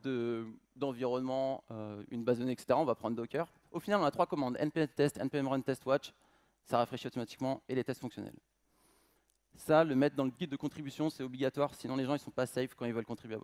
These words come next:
au projet. Quelque chose qu'on a fixé aussi cette année, donc on utilisait déjà U S Lint,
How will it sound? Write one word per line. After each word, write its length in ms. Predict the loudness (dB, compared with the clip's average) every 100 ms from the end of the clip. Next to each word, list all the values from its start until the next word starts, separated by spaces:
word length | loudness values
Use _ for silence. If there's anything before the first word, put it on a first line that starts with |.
| -10
au 100 | -14
projet. 300 | -14 -14 -14 -18 _ _ _ _ _ _ _ _ _ _ _ _ _ _ _ _ _ _ _ _ _ _ _ _ _ _ _ _ _
Quelque 200 | 2 2
chose 140 | -6
qu'on 160 | -4 -2
a 60 | -2
fixé 260 | -4 -6
aussi 180 | -6 -6
cette 140 | 6
année, 400 | 6 8 4 2
donc 300 | 0 -4 -4
on 80 | -4
utilisait 320 | -4 2 4
déjà 240 | 6 8 8
U 120 | 8
S 180 | 4 4
Lint, 240 | -2 -2